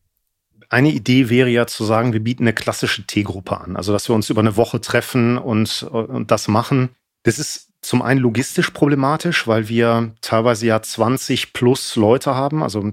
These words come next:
vierzig Leute, je nachdem, in welcher Vorlesung man ist. Man kann diese kleinen Interventionen mit vierzig, fünfzig, hundert Leuten machen. Das ist überhaupt kein Problem, aber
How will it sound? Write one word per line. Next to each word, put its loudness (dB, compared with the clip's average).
vierzig -2
Leute, 4
je 2
nachdem, 0
in -2
welcher -2
Vorlesung 0
man 0
ist. -4
Man 0
kann 2
diese 0
kleinen 2
Interventionen 2
mit 0
vierzig, -2
fünfzig, 0
hundert 6
Leuten -4
machen. -6
Das -4
ist -6
überhaupt -6
kein -6
Problem, 0
aber 2